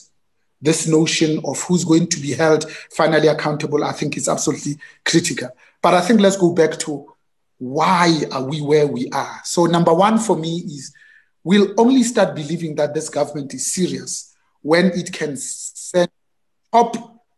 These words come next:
state capture miscreants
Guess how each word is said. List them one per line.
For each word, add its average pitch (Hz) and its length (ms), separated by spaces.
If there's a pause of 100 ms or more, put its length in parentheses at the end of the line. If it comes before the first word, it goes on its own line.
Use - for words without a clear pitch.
(140)
state - 560
capture 185 380
miscreants 143 1160